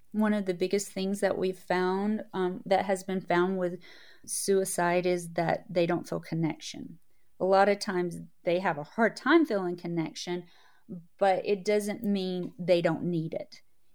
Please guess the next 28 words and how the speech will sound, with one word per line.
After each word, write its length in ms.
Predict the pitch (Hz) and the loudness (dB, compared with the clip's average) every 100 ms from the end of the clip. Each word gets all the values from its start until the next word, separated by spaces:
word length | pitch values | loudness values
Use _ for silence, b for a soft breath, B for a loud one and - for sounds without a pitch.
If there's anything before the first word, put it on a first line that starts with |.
| - - 175 | -20 0 2
And 500 | 196 185 185 185 175 - - | 4 4 4 2 -2 -6 -2
so 200 | - 190 | 2 2
connection 640 | - 196 185 - 208 202 | 2 -2 -2 -4 -2 -2
is 200 | 170 - | -4 -8
key. 500 | - 185 185 247 269 - - - | -8 -6 -2 -2 -4 -12 -20 -20
Holding 380 | - 220 226 202 | 0 4 4 2
space 520 | 170 - - 180 202 | -2 -4 0 0 0
for 180 | - 254 | -2 -2
someone, 600 | 254 262 254 269 285 320 311 b b b - | 0 0 2 2 2 0 -4 b b b 0
letting 420 | 208 196 202 196 | 2 4 2 -2
them, 580 | 180 185 180 180 175 - - - | 0 0 0 -2 -4 -8 -14 -2
giving 260 | 220 226 | 0 2
them 140 | 226 208 | 0 0
a 60 | |
place 320 | 185 202 190 190 | -4 -2 -2 -2
they 320 | 190 185 - - | -2 -2 -6 -8
can 200 | 190 165 | -6 -6
talk 500 | - 151 190 - - - - - - - | -4 -2 -2 -4 -10 -20 -20 -20 -10 -2
and 280 | 196 180 | 0 -2
get 240 | 170 190 180 | 0 2 4
out 460 | 165 170 220 240 | 2 2 2 0
what 240 | 202 190 180 | 0 -2 0
their 140 | 170 | -4
feelings 520 | - 180 185 190 175 - | 0 0 0 0 -4 -2
are 380 | 151 165 196 233 | 0 0 0 0
that's 300 | 196 - - | -2 -4 -8
hurting 380 | 175 170 220 247 | -4 0 2 4
them, 260 | 285 330 | 4 2